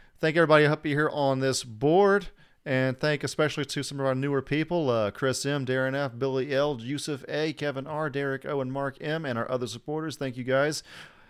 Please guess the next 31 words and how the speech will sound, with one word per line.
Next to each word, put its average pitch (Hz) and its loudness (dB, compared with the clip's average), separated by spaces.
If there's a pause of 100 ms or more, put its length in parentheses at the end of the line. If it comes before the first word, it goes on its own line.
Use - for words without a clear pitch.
(300)
As 143 6
always, 156 4
if 147 -4
you're 156 0
up 156 -2
on 151 -2
this 131 -4
board, 156 0
you're 143 2
on 135 2
the 135 0
one 143 0
dollar 139 2
tier 151 -4
or 139 -2
above. 156 2 (380)
Uh, 127 6
that 139 2
is 131 -2
the 123 -2
one 135 -2
dollar 127 0
tier 135 -2
on 113 -4 (120)
Patreon 135 -4
dot 117 -2
com 131 -4
slash 135 -2
superhero 139 -4
stuff - -6
pod. 190 0